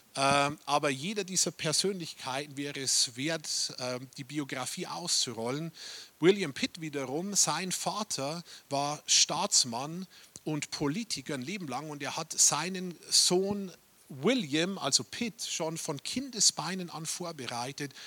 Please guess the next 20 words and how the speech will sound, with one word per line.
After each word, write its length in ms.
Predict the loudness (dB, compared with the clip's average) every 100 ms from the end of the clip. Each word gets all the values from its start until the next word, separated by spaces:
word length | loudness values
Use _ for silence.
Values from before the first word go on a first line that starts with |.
| -14
in 160 | -6 -4
der 60 | -6
politischen 720 | -6 -6 -6 -6 0 0 0
Arena 400 | -6 -6 -8 -6
seinen 340 | -6 -6 -14
Platz 320 | -10 -6 -4
einzunehmen. 600 | -4 0 2 0 -2 -10 -10 -10 -10 -8
Ich 140 | -2
finde 180 | 0 2
es 160 | 4 4
toll, 320 | 4 0 0
wie 80 | 0
so 160 | 0
die 260 | 0 -2 -4 -6 -14 -2
Handschrift 640 | 0 4 4 4 2 0
von 280 | 0 0 0
Berufung 600 | 0 2 2 2 2 0
und 120 | 2
von 320 | 2 2 0
Wirkung, 540 | 0 0 4 4 4